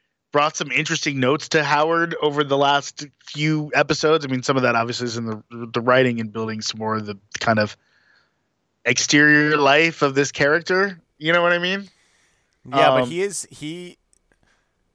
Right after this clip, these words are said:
Speaker 2: he constructed a very specific character, you know, and, um,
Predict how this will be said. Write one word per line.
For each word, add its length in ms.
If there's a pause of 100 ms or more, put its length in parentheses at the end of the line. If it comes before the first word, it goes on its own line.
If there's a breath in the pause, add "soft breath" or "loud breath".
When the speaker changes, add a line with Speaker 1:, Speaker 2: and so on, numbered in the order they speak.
(400)
Speaker 2:
he 220
constructed 600
a 80
very 300
specific 580
character, 640
you 60
know, 240 (680)
and, 760 (240)
um, 720